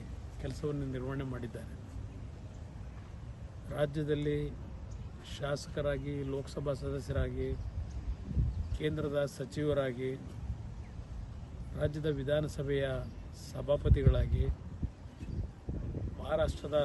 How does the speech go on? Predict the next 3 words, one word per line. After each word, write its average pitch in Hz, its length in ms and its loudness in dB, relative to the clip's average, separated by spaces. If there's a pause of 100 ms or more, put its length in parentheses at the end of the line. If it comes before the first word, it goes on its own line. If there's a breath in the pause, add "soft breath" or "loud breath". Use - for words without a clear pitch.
ರಾಜ್ಯಪಾಲರಾಗಿ, 131 840 2
ಹೀಗೆ 135 220 0 (1300)
ಹಲವಾರು 160 540 2